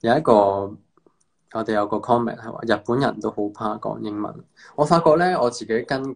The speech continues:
個 Parasol Ballet 去日本 tour，我發覺，誒，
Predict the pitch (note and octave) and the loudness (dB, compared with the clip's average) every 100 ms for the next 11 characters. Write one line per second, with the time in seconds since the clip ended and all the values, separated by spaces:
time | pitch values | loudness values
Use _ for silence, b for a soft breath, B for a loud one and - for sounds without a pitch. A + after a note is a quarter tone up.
0 | - - G#2+ G2+ A#2+ A#2 A#2 A#2 - A2 | -14 -6 -2 0 2 2 2 -2 -2 -4
1 | A2 G#2+ G#2 G2+ F#2 F#2 - F2+ F#2 F#2 | -2 -2 -2 -4 -6 -6 -8 -8 -6 -6
2 | G#2 F#2 - _ G#2 A2 G2+ G2+ F2+ - | -4 -4 -8 _ -2 -2 0 -2 -2 -6
3 | - | -12